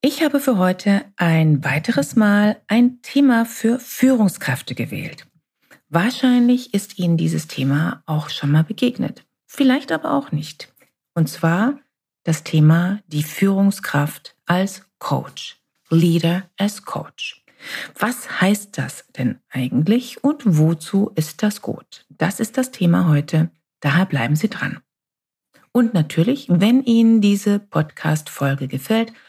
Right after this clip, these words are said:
abonnieren Sie am besten direkt die Podcast-Folgen. Und wenn Sie sicherstellen wollen, dass es diese weiterhin gibt, geben Sie am besten auch direkt auf meinem YouTube-Kanal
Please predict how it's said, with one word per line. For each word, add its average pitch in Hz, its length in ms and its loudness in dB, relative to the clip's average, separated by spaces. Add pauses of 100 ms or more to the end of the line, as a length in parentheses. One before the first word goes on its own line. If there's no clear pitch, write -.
(300)
abonnieren 202 520 2
Sie 175 140 0
am 160 140 2
besten 151 400 0
direkt 131 360 -6
die - 60 -8
Podcast-Folgen. 156 1040 -2 (420)
Und 180 220 2
wenn 151 160 2
Sie 139 80 -6
sicherstellen 196 800 0
wollen, 220 420 2 (400)
dass 226 220 -4
es 240 200 -2
diese 170 360 2
weiterhin 262 440 2
gibt, - 360 -6
geben 294 320 0
Sie 277 300 -2
am 220 140 4
besten 135 640 0
auch 156 300 0
direkt - 480 -6
auf 165 140 -6
meinem 160 360 2
YouTube-Kanal 160 1300 0